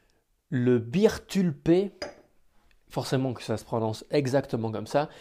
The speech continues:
et pour terminer, Vili, le Vili. Le Sensoric avec pied m'a beaucoup plu, c'est celui-là que, c'est celui-là sur lequel j'avais flashé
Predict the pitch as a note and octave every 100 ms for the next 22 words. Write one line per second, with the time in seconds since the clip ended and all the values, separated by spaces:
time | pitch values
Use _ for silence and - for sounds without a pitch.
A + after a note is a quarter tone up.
0 | - - - F3 F#3 F3+ F3 - C3+ A#2+
1 | B2+ E3+ F3 - _ _ _ C#3 B3 B3
2 | A#3 A3 - _ _ - - - C#3 F3+
3 | G#3 - - - _ - _ A#2 C3+ B2+
4 | B2+ - - _ _ _ - - - -
5 | _ _ - _ _ _ _ _ _ -
6 | - - - - B2 F#3 F3+ G#3+ G#3 F3+
7 | C#3 C3+ - F3+ F3 A2+ A2+ D3 C#3 -
8 | C#3 D3+ A2+ - B2 B2+ C3+ A#2 G#2 G#2
9 | G#2 A#2 C#3+ - A#2 - - F3 E3 D#3
10 | D3+ D#3+ - E3 D3 C3+ D#3 D3 A#2+ A2
11 | A2+ - D3 D3 - D#3